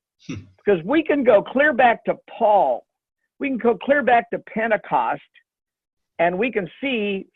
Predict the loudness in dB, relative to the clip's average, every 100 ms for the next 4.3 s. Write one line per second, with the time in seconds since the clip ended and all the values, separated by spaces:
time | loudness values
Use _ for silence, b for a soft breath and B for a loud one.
0 | -6 -2 2 2 2 -2 -4 -4 -6 -6
1 | -4 0 2 2 2 -2 -4 -6 -4 -4
2 | 2 4 6 4 0 -2 0 2 0 0
3 | -4 -4 -4 0 0 -2 -6 -10 -6 -6
4 | -6 -8